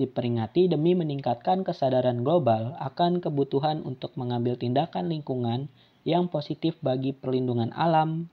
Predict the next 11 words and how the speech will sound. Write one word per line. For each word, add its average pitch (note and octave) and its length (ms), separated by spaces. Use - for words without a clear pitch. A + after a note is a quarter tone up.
dan C#3 240
planet A#2+ 400
bumi. A#2 240
Sebelumnya, C#3 640
tahu G3 160
nggak B2+ 160
sih E3 160
teman-teman, C#3 480
berapa C#3+ 640
jumlah C3+ 560
sampah C3 720